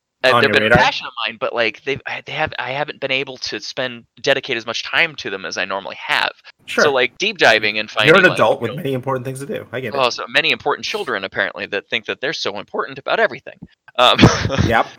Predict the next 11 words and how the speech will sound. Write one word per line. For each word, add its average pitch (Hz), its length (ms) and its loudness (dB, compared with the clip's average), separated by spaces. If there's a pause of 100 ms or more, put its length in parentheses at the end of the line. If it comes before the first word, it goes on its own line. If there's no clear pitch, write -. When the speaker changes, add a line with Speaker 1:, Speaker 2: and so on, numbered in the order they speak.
(300)
Speaker 1:
um, 113 400 4 (760)
but, 151 200 6
you 202 80 -4
know, 147 120 4
whatever. 98 360 2
But 143 180 -2
so, 165 200 2
like, 156 340 2
uh, 127 180 2
so, 143 340 -4
like, 131 180 -6